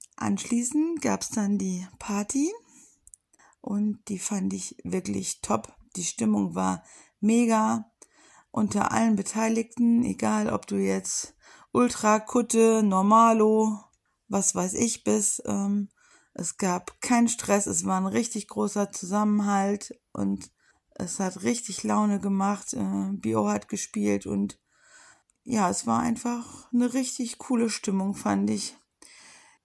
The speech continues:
Die Rede vom Präsidium und vom Fanprojekt, ähm, hat das alles nochmal unterstrichen, was das bedeutet, Borussen-Fan zu sein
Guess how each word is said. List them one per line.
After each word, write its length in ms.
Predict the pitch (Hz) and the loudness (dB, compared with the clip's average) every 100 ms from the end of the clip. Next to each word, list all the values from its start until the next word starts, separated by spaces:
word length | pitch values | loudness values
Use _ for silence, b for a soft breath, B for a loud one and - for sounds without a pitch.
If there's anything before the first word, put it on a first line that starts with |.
| _ - | _ -6
Die 120 | 208 | -4
Rede 460 | 202 240 233 226 214 | 0 2 2 2 -2
vom 320 | - 208 208 | -2 0 -2
Präsidium 880 | - 208 208 240 220 226 233 233 233 | -2 -4 -2 -2 -2 -2 0 0 0
und 220 | 214 208 | 0 -4
vom 320 | - 196 196 | -4 -6 -4
Fanprojekt, 840 | 202 240 226 220 214 220 - - - | -2 -2 -2 -2 -2 -2 -4 -12 -8
ähm, 540 | 214 202 202 208 202 - _ _ _ _ _ - | -4 -4 -4 -4 -6 -12 _ _ _ _ _ -14
hat 140 | - | -10
das 100 | 190 | -6
alles 320 | - 214 202 | -4 -4 -2
nochmal 320 | 208 190 208 | -4 -2 -2
unterstrichen, 1000 | 202 202 180 - 247 240 240 240 240 233 - | -2 -4 -6 -6 -6 -2 0 0 0 -4 -6
was 180 | 208 | -6
das 180 | 196 196 | -4 -6
bedeutet, 800 | - 175 226 247 - 247 - - _ _ _ - | -8 -4 -2 -2 -4 -8 -10 -18 _ _ _ -12
Borussen-Fan 720 | 214 226 - 233 196 226 220 | -8 -6 -4 -4 -2 -2 -2
zu 160 | - 220 | -2 -8
sein 720 | 208 220 220 214 214 214 | -6 -4 -2 -2 -2 -4